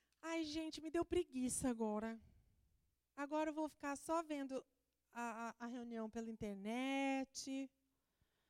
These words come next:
aqui no meu sofá, de pijama, não preciso fazer maquiagem, fazer escova, arrumar os cabelos. Ai, dá trabalho esse cabelão aqui. Eu vou fazer uma chuquinha e vou assistir aqui.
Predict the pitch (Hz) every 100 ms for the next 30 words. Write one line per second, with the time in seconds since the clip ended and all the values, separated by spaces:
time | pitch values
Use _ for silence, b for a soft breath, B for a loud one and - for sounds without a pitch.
0 | _ - 220 - 247 220 190 180 - 226
1 | 240 254 254 247 240 233 214 _ _ -
2 | 226 226 165 202 247 254 254 254 269 269
3 | 262 240 240 240 - 190 170 208 214 208
4 | 208 220 226 240 202 - - 175 185 196
5 | 190 190 202 b b b 285 277 277 233
6 | 233 226 233 196 175 180 214 208 220 262
7 | 247 - _ _ _ 214 247 262 277 247
8 | 180 208 233 - 214 208 196 196 185 -
9 | 196 226 214 b b b b b _ _
10 | _ 269 320 294 269 262 254 247 240 226
11 | - 240 262 269 262 254 240 247 247 247
12 | 233 247 247 - 135